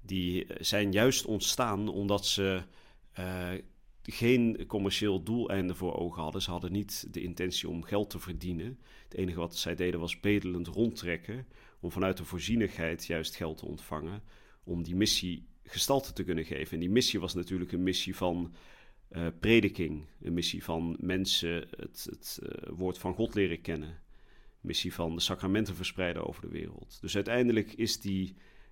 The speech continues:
materiële missie altijd nauw verbonden met de kernmissie van onze kerk, de geestelijke missie. Nou, zoals gebruikelijk, eh, zal ik ook vandaag deze podcast beginnen met gebed.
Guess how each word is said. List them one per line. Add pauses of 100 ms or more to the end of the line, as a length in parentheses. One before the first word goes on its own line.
materiële
missie
altijd
nauw
verbonden
met (460)
de
kernmissie
van
onze
kerk,
de
geestelijke
missie. (1400)
Nou,
zoals
gebruikelijk,
eh,
zal
ik
ook
vandaag
deze
podcast
beginnen
met
gebed.